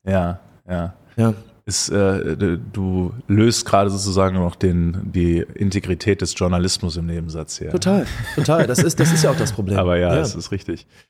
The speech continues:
Speaker 2: Ähm, das, von daher sehe ich eine Chance. Wo, wo ich viel größere Schwierigkeiten sehe, die Übergangsphase werden wir überbrücken.
Speaker 1: Mhm.
Speaker 2: Aber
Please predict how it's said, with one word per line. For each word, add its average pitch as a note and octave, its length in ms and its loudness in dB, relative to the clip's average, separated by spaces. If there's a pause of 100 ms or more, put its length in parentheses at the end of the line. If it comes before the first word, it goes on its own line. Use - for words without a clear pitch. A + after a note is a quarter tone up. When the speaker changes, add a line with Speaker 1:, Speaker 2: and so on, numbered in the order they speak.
Speaker 2:
Ähm, A2 200 0
das, - 160 -4
von - 220 -6
daher B2+ 240 4
sehe B2 140 2
ich A2+ 100 -4
eine A#2 100 -4
Chance. A#2+ 340 -2
Wo, C3+ 120 0 (200)
wo C#3+ 100 4
ich C#3+ 120 -2
viel E3+ 140 0
größere C3 400 0
Schwierigkeiten A#2 540 -2
sehe, A2+ 320 2 (300)
die C3+ 40 -4
Übergangsphase C3 720 2
werden A2+ 160 2
wir A#2 60 0
überbrücken. G#2+ 480 -2 (160)
Speaker 1:
Mhm. G2+ 180 2
Speaker 2:
Aber B2 260 2